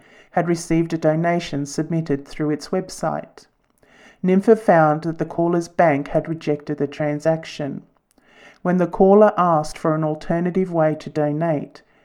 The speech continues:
she suggested a check or a wire transfer.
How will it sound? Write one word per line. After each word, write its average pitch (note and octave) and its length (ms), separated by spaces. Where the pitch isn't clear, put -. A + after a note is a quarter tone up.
she - 180
suggested E3 600
a D#3+ 60
check D#3+ 460
or D#3 160
a D3+ 60
wire D#3+ 360
transfer. - 840